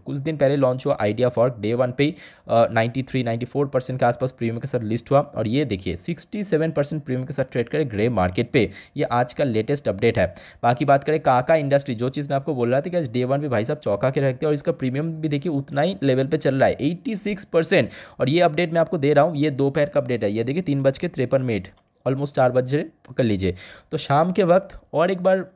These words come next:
ये अपडेट होगा, ठीक है, जीएमपी का अपडेट, तो उसका एकदम लेटेस्ट अपडेट मैं आज रात के एक वीडियो में दे दूंगा। तो रिक्वेस्ट करूंगा सबको चैनल को सब्सक्राइब करके जरूर रखना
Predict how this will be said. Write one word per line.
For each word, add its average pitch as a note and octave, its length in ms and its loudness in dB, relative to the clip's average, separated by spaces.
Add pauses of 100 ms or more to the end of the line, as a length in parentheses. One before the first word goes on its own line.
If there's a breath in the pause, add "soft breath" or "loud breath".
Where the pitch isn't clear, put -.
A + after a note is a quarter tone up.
(320)
ये C#3 100 0
अपडेट B2+ 280 0
होगा, F#2+ 160 -2
ठीक G2 180 -4
है, F3 60 0
जीएमपी C3 300 -4
का - 100 2
अपडेट, F#2 300 0
तो D3+ 280 -2
उसका A3+ 340 2
एकदम F#3+ 260 -2
लेटेस्ट C#3 400 0
अपडेट C#3+ 320 -2
मैं C#3+ 200 0
आज D3 200 -2
रात - 260 2
के G3 100 -4
एक F3 100 -4
वीडियो C3+ 220 -4
में C3+ 100 -2
दे G#2+ 100 2
दूंगा। G#2 260 2 (360 loud breath)
तो C3+ 60 -2
रिक्वेस्ट C#3 360 0
करूंगा D#3 260 -2
सबको C3 340 -4 (140)
चैनल F3+ 300 0
को G3 140 -2
सब्सक्राइब D#3+ 500 0
करके C#3 240 -2
जरूर A#2+ 340 2
रखना F#2 260 -2